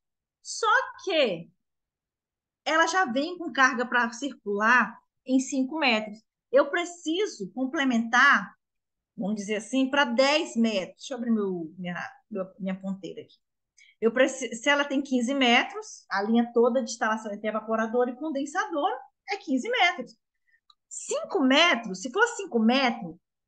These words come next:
a carga de fluido que vem naquela condensa-, condensadora atenderia, porém, é quinze. Dez metros ficariam sem, vamos dizer, sem cobertura, sem quantidade de fluido suficiente.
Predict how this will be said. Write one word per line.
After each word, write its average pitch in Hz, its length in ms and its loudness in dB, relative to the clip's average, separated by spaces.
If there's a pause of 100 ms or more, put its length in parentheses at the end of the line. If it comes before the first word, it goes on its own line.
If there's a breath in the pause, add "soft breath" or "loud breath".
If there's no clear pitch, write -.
(120)
a 240 140 2
carga 403 280 2
de 392 120 -4
fluido 294 180 -6
que - 80 -10
vem 269 120 -2
naquela 320 420 2
condensa-, 233 420 0 (220)
condensadora 202 400 -2
atenderia, 262 760 0 (380)
porém, 208 580 -2
é 254 80 -6
quinze. 214 520 -8 (260)
Dez 254 500 2
metros 220 540 0
ficariam 214 500 0
sem, 226 500 -2 (1120)
vamos 208 160 -2
dizer, 220 140 -2
sem 240 180 -4
cobertura, 233 640 2
sem 226 220 -2
quantidade 233 460 -2
de - 60 -20
fluido 247 200 -14
suficiente. 233 920 -2